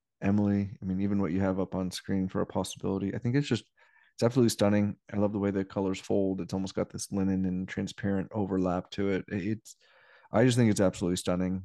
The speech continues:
It's something I'll be keeping an eye on and, you know,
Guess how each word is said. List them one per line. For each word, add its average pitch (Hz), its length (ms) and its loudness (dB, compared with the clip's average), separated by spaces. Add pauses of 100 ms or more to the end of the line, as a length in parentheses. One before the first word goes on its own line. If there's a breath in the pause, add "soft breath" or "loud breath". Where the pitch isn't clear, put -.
(100)
It's - 180 -6
something 101 280 0
I'll 95 120 2
be 95 160 0
keeping 95 560 -4
an 95 160 -2
eye 95 240 -2
on 98 180 -2
and, 92 400 -6
you 101 120 -8
know, 90 200 -6